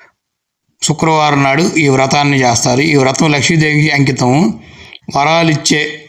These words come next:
లక్ష్మీదేవి వివాహిత స్త్రీలకు తమ కుటుంబ శ్రేయస్సు, ఆరోగ్యం, సంపద మరియు దీర్ఘ సుమంగళి వరం కోసం ఈ వ్రతం చేస్తూ ఉంటారు.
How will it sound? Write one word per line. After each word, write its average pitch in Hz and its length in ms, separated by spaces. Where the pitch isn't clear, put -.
లక్ష్మీదేవి 139 920
వివాహిత 156 400
స్త్రీలకు 143 440
తమ 135 240
కుటుంబ 156 340
శ్రేయస్సు, 143 720
ఆరోగ్యం, 139 520
సంపద 143 420
మరియు 143 400
దీర్ఘ 151 360
సుమంగళి 147 680
వరం 143 260
కోసం 139 280
ఈ 160 40
వ్రతం 143 320
చేస్తూ 127 360
ఉంటారు. 123 420